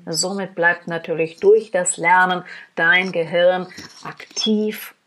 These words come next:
und immer, ja, in Bestform, so dass du da auch immer geistig natürlich ein bisschen, ja, anspruchsvoller und geforderter bist, ja.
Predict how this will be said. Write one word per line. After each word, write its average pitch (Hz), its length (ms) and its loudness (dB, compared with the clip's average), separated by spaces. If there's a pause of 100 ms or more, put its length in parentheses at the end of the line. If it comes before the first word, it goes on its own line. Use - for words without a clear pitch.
(140)
und 180 400 -4 (140)
immer, 180 520 0 (120)
ja, 156 240 -2 (120)
in 202 240 -4
Bestform, 185 840 0 (200)
so 175 180 0
dass 170 200 -8
du 170 100 -14
da 160 280 -10
auch - 160 -18
immer 180 380 0 (120)
geistig 165 460 -8
natürlich 143 340 -16
ein - 80 -20
bisschen, 160 400 -10 (600)
ja, 233 340 4
anspruchsvoller 180 720 -4
und 170 160 -10
geforderter 180 600 -8
bist, - 380 -12
ja. 165 120 4